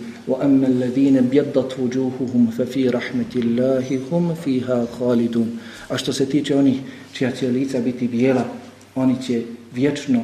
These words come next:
uživati Allahu subhanahu wa ta'ala milost. Stajanje na sudnjem danu traje pedeset hiljada godina, tegoban dan, sunce je spušteno vrlo blizu naših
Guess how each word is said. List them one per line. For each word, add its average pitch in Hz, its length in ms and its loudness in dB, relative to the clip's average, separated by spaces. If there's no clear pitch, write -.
uživati 120 680 0
Allahu 117 420 2
subhanahu 113 600 2
wa 110 140 2
ta'ala 113 240 0
milost. - 380 2
Stajanje 156 640 6
na 120 100 0
sudnjem 135 420 4
danu 135 320 6
traje 139 280 4
pedeset 139 420 2
hiljada 143 400 2
godina, 135 420 2
tegoban 147 480 6
dan, 127 440 4
sunce 151 400 2
je 135 60 2
spušteno 151 540 2
vrlo 147 300 4
blizu 151 420 4
naših 143 520 0